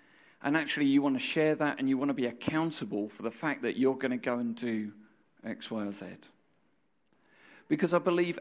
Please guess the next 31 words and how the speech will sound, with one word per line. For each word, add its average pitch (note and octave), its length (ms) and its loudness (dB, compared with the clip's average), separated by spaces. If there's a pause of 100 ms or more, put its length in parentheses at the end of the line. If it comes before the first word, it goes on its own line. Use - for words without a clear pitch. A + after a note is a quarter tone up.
as F#3+ 280 -4
we D#3 380 2 (400)
share F3+ 380 2
with E3+ 160 0
each D3 240 -2
other B2+ 180 2
these G#2+ 240 -4
things, G#2+ 300 -2
as A#2 180 -2
we B2+ 100 2
pray E3 400 4
them D#3+ 180 -2
through, A2+ 560 2 (340)
and B2 80 2
as C3 140 4
we C3+ 160 6
are B2 200 2
accountable D3+ 760 -2
to - 140 -8
one A2+ 180 0
another, A2 500 -2 (720)
we'll C#3+ 240 4
be G2 480 -4 (480)
shocked - 680 -6 (480)
at A2+ 80 -2
what A#2 280 -2
God C3 220 -2
actually A2 420 -6
does G#2 520 -4 (360)
amongst G#2 500 -6
us. - 380 -14